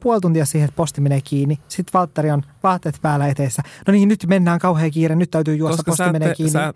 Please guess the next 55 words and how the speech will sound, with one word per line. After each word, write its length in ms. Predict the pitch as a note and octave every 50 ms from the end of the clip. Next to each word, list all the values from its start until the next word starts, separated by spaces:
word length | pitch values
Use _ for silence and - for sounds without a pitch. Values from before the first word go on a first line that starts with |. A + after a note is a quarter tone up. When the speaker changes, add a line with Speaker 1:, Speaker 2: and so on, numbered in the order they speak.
| - - D3+
Speaker 2:
mä 120 | D#3 D3+
en 60 | D#3 D#3+
Speaker 1:
Me 40 |
ei 60 | D#3+ D3
kohta 160 | D3 D3 D3
Speaker 2:
ymmärrä, 240 | D3+ D#3 D#3 D3+ D3+
Speaker 1:
käydä 120 | D3 D3 D3+
Speaker 2:
että 120 | D3 D3
miksi 140 | D#3 D#3+ D3+
Speaker 1:
enää. 60 | C#3+
Speaker 2:
mun 160 | D3 D#3 D#3+
pitäisi 300 | D3+ D#3 C#3 C3 B2 -
olla 160 | A#2+ A2 A2 A2
joku 160 | G#2+ A2+ A2 -
direhtööri 880 | C#3 C3 C3 C3 A#2 G#2+ A2 - - F#2+ F#2+ F2+ F#2 F#2 G2 G2 - - _ _ - D#2+ - _ _ B1+ - - G#1 G1+ -
valmiina 420 | G#2+ A2+ A2+ A2+ A2 G#2+ G#2+ G#2
ohjastamaan. 480 | - G#2 B2 B2 B2+ A#2+ - - F#2+ F2
Jos 140 | G#2 A2+ C3
mä 60 | B2+
sanon, 160 | C3+ D#3+ F3
että 120 | E3 D3+ C3+
me 20 |
lähdetään 340 | A#2 A2 A2+ A2+ A2 G#2+ A2+
puolelta, 420 | - C#3+ D3+ D3+ C3 A2+ G#2+ A2
niin 120 | G#2+ A2 A2+
menen 180 | B2 B2+ B2+
valmistautumaan, 840 | C3+ D3+ E3+ E3+ C#3+ A2+ G#2 - - F2 F2 F2 - F2 F#2 F2+ F2+ E2+
koska 280 | - G2 - - A2+ G#2+ - - - - - _
jos 140 | - - A#2+
et 140 | C3 A#2 A#2
sano 260 | - D3+ D#3 E3 D#3
mitään 380 | C3 A#2 B2 A#2+ - F#2+ F2+ F2+
ja 60 | G2
sä 80 | G2+ G#2+
oot 80 | G#2 -
tietokoneella, 760 | - C3+ C#3 C#3 - G#2+ - E2+ E2 E2 E2 E2 E2+ F#2 G2
niin 160 | F#2 G2+ G#2+
mä 80 | A2 G#2+
oletan, 440 | D#2 A2+ C3+ C3+ B2 A2+ G2+ F#2 G2
että 100 | F#2+ -
sulla 180 | - C3 A#2+
on 80 | G#2 G2
juttuja 400 | F#2+ G#2+ - _ - B2+ C3 C3
kesken. 640 | - D3 D3 C#3+ - - - - G2+ F2 E2 F2+ G#2 - _ _
Speaker 1:
Mä 100 | G#3 A3
oletin, 220 | A3+ A3 G#3 A3+
että 160 | G#3+ - - G#3
sulla 260 | - B3 B3 A#3 G3+
on 40 | D3+
Speaker 2:
Jos 120 | C#3+ C#3+
sä 120 | C#3 -
Speaker 1:
juttuja 180 | C#3+ A#2 C#3+ D3+
Speaker 2:
ajattelet 320 | D#3+ E3+ - C#3 C#3 B2+
Speaker 1:
kesken. 200 | B2 A#2+ - B2+
Speaker 2:
jotain, 400 | B2+ B2+ A#2+ F#2 F#2 F#2+ F#2+ F#2